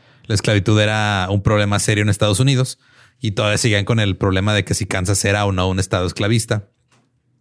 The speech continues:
Gwynn estaba a favor de que Kansas fuera esclavista. Broderick estaba en contra. Durante la pausa que toman en el, en el Congreso, este, en mil ochocientos cincuenta y ocho,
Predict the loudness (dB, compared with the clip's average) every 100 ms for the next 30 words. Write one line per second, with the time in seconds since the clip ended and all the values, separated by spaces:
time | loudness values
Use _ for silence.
0 | _ _ _ -4 2 4 2 2 0 0
1 | 0 0 -2 -6 -6 -2 -2 -2 -2 0
2 | 2 0 -2 -8 -8 -6 0 0 0 -2
3 | -6 -4 -2 -2 -2 -6 -18 -20 -16 -10
4 | -8 -6 -2 -2 0 -2 -4 _ _ _
5 | _ _ _ _ -4 0 0 0 0 2
6 | 2 2 0 -2 -2 -2 0 -2 -2 0
7 | 0 -2 -2 -4 -4 -6 -6 -4 -2 0
8 | 0 0 -2 -2 -4 -2 -2 -2 -4 -6
9 | -6 -4 -2 -2 -2 -2 -2 -4